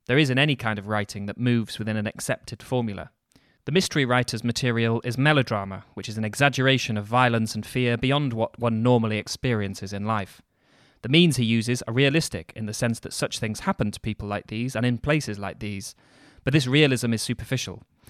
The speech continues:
The potential of emotion is overcharged, the compression of time and event is a violation of probability, and although such things happen, they do not happen so fast and in such a tight frame of logic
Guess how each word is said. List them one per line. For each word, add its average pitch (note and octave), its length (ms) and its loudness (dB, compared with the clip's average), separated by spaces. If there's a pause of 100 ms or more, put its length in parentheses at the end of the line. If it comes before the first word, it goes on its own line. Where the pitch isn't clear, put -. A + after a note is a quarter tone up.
(300)
The - 80 -10
potential E3 460 2
of B2 80 0
emotion A#2+ 380 2
is G#2+ 120 -2
overcharged, B2 720 -2 (300)
the - 60 -8
compression D#3 480 0
of B2+ 120 -2
time C3+ 280 0
and A#2 60 2
event B2 320 0
is A2+ 100 -6
a G#2+ 60 -4
violation A2+ 580 0
of G#2+ 60 -6
probability, G#2+ 720 -4 (380)
and C#3 100 0
although D3 240 4
such - 300 -4
things A#2+ 220 -2
happen, D3 360 -2 (240)
they C#3 80 -2
do D3+ 140 2
not F3+ 180 0
happen D3 260 -4
so C3+ 160 -2
fast - 600 -4
and B2 100 -4
in A#2+ 80 0
such C#3 220 -6
a B2 40 -8
tight - 360 -6
frame B2 280 0
of G#2+ 120 -8
logic A2+ 420 -6